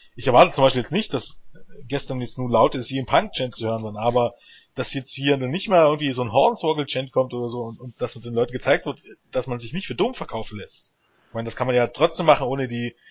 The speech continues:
die, die Show zu versauen oder irgendwas, sondern dass einfach auf solche, auf solche Fehler mal ein bisschen hingewiesen ist. Und ich bin mir sicher, viele wissen, äh, dass damals mit Hornswoggle, äh, finde ich einfach manchmal ein bisschen, keine Ahnung, ja, aber die Fans in,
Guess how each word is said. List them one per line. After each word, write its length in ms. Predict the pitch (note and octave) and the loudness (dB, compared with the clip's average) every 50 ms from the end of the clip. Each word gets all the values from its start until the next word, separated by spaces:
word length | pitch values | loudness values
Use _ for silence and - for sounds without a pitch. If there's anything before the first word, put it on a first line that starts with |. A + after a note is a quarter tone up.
| - _ _ _ _ - | -20 _ _ _ _ -10
die, 300 | A#2+ A#2+ A#2+ A#2+ A#2+ F#2+ | -8 -8 -6 -8 -10 -10
die 220 | A#2+ B2 A#2 G#2+ | -10 -10 -6 -4
Show 280 | - - C3 B2+ C#3+ D3 | -2 0 2 2 2 0
zu 140 | - C3+ | 0 -2
versauen 480 | - - A#2+ A2 G#2 G#2+ A2 C3 C#3 C3 | 0 0 0 2 4 6 6 6 6 4
oder 140 | A#2+ A#2 A#2 | 2 2 2
irgendwas, 320 | A#2 B2 A2 A#2 A2+ - | 2 2 2 0 -2 0
sondern 240 | - A#2 A2+ A2+ A2 | -2 -4 -4 -4 -2
dass 160 | A#2 A2 - | -4 -4 -4
einfach 340 | - B2 D3+ F3+ - F3+ C3 | 0 0 0 2 2 2 2
auf 140 | B2+ B2+ - | 2 -2 -2
solche, 440 | D3 D#3 D#3+ D#3 D3+ C3+ C3 C3 - _ _ _ _ _ _ _ _ _ _ _ _ _ - - | 0 -2 -2 -2 -2 -2 -4 -4 -6 _ _ _ _ _ _ _ _ _ _ _ _ _ -6 -4
auf 100 | B2+ - | -4 -2
solche 260 | - C#3 C3 A#2 A#2 | -2 -2 -2 -4 -2
Fehler 220 | - C3+ C3+ C#3+ | 0 2 2 2
mal 120 | C3+ B2+ A#2 | 2 2 0
ein 40 | G#2+ | -2
bisschen 240 | B2+ - - A2 | -2 -4 -4 -4
hingewiesen 380 | G#2+ F#2 G2+ D#3+ B2 B2 A2+ B2+ | -4 -6 -6 -4 -6 -6 -8 -8
ist. 100 | A#2+ A2+ | -10 -8
Und 60 | A#2+ | -6
ich 100 | - - | -6 -6
bin 100 | - C#3+ | -6 -8
mir 80 | B2+ A#2+ | -8 -8
sicher, 220 | B2 B2 A#2+ A2 | -8 -8 -8 -8
viele 480 | - - - E3+ D#3+ C#3+ A#2+ A2 G#2 A2 | -8 -6 -6 -4 -2 -2 -2 -2 -4 -6
wissen, 380 | A2+ - - A2+ A2 G#2+ - | -6 -8 -8 -8 -10 -12 -14
äh, 100 | A#2 A#2 | -14 -12
dass 320 | G#2+ - A2 - - - - - _ _ _ _ _ _ | -10 -8 -6 -6 -8 -8 -12 -20 _ _ _ _ _ _
damals 360 | - A#2 A2 G#2+ A2+ A2 A2+ - | -8 -6 -6 -6 -6 -8 -8 -8
mit 120 | A#2 G#2+ | -6 -4
Hornswoggle, 500 | A2+ A2+ A#2 A#2+ B2 B2 B2 B2+ C3 - - - - - - - _ _ | -4 -4 -4 -4 -4 -4 -4 -4 -6 -8 -10 -16 -20 -20 -20 -20 _ _
äh, 160 | - A2+ A2 | -8 -6 -6
finde 240 | - - A#2+ B2 A#2 | -6 -6 -8 -10 -10
ich 100 | G#2+ G#2 | -10 -10
einfach 300 | A2 A2 G#2 G2+ F#2 - | -10 -10 -10 -12 -14 -12
manchmal 300 | A2 G#2+ A2 G#2 A2 G#2 | -12 -12 -10 -10 -10 -10
ein 40 | G2 | -8
bisschen, 420 | G#2 - - G#2+ G#2+ G#2 G2+ F#2+ - _ _ - | -10 -10 -10 -10 -10 -10 -12 -14 -18 _ _ -10
keine 140 | A2+ A2+ G#2 | -8 -8 -8
Ahnung, 180 | G2+ G2+ G2 G2 | -8 -10 -8 -6
ja, 160 | A2 A#2 G#2+ | -6 -6 -4
aber 160 | G#2 G#2 G2+ | -4 -6 -8
die 160 | F#2+ F#2+ F#2 | -10 -14 -16
Fans 260 | - - G#2 G2 - | -14 -14 -12 -12 -12
in, 220 | G2 F#2 F#2+ F#2 | -12 -14 -16 -20